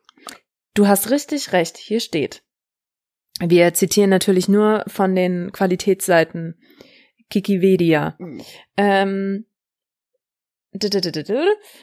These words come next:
Speaker 1: dabei wird es in weiten Teilen des deutschsprachigen Raumes in der Zeit je nach Region um den Martinstag am elften November, in vielen Regionen die Martinsbrezel oder um den Nikolaustag am sechsten Dezember hergestellt und verspeist.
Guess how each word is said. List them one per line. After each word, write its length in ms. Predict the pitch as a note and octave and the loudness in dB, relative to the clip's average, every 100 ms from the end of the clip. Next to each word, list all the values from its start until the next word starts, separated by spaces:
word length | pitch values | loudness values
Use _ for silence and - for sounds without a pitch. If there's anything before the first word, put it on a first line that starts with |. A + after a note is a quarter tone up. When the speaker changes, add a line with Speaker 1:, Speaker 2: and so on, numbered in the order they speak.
| _ | _
Speaker 1:
dabei 320 | A3 C4+ D#4+ | 2 2 2
wird 180 | A3+ B3+ | 0 0
es 180 | C4+ - | 0 -2
in 220 | - F#3+ | -2 0
weiten 320 | E3+ B3 C#4+ A#3 | 2 2 0 -4
Teilen 480 | G3 F3 F#3+ A#3 | 0 2 2 2
des 160 | A#3 F3+ | -2 0
deutschsprachigen 720 | D3 - - F#3 F#3 F#3 E3+ | 0 0 -2 0 0 -2 -4
Raumes 360 | D3 D3 A3+ - | 0 0 0 -2
in 100 | F#3 | -2
der 140 | D#3+ | -2
Zeit 360 | - G3+ G#3+ G#3+ | -2 -2 -2 -2
je 240 | - G3+ D#4 | -4 -2 0
nach 160 | E4 | 0
Region 360 | D4 A3 A3+ G#3+ | -2 0 2 2
um 160 | - F3+ | 0 0
den 180 | E3+ D#3+ | 2 2
Martinstag 680 | D#3 D#3 E3+ D3+ - D#3+ D3+ | 0 0 -4 -8 -4 -4 -4
am 100 | C3+ | -2
elften 340 | D#3 C#3+ D3 | -4 -4 -8
November, 600 | D3+ D#3 D#3+ F3+ C#4 F#4 - | -4 -2 0 2 2 0 -4
in 120 | F#3+ | -6
vielen 300 | - G3 F#3 | 0 0 0
Regionen 400 | F3 E3 E3+ D#3 | 0 0 -2 -2
die 80 | D#3 | -4
Martinsbrezel 880 | C#3 D3+ A3 - - A3+ - C#4 - _ _ | -6 -6 -8 -8 -6 -6 -6 -10 -10 _ _
oder 240 | A#3+ E4+ A#3 | 0 2 4
um 100 | B3 | 4
den 120 | A3 | 4
Nikolaustag 580 | G3 G#3 F#3+ F#3+ F#3+ F#3+ | 2 2 0 0 -6 -4
am 80 | G3 | -4
sechsten 300 | - - G3+ | -4 -4 -4
Dezember 400 | A3+ - E3 D#3+ | -2 0 0 0
hergestellt 560 | D#3 D#3+ D#3 G3 - | 0 0 -2 -2 -4
und 100 | F#3+ | -4
verspeist. 640 | G3 F#3+ - - - - | -6 -6 -6 -8 -10 -16